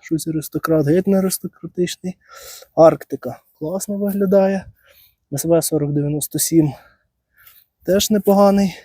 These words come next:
Кріспіна теж гарна. Бьорн. Ну, Бьорн є Бьорн.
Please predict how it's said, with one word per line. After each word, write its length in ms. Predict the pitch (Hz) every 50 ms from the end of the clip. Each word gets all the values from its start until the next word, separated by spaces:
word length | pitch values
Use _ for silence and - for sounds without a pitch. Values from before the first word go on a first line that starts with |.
| _ _ _ _
Кріспіна 640 | - 147 147 139 - - - 170 185 196 208 226 214 - _ _ _ _ _ _ _ _ _ _ _ _ _ _ _ _ _ -
теж 160 | 160 165 165
гарна. 460 | 165 170 185 175 185 190 196 196 175 - - - - _ _ _ _ - - - - - - - - - _ - _ _ _ _ _ _ - - 135 127
Бьорн. 520 | 143 147 156 160 165 175 180 202 226 247 220 - - - - - - _ _ - - - - - _ 320
Ну, 100 | - - _
Бьорн 420 | 156 147 151 180 196 190 175 170
є 120 | 156 151 151
Бьорн. 420 | 135 135 135 139 139 139 139 143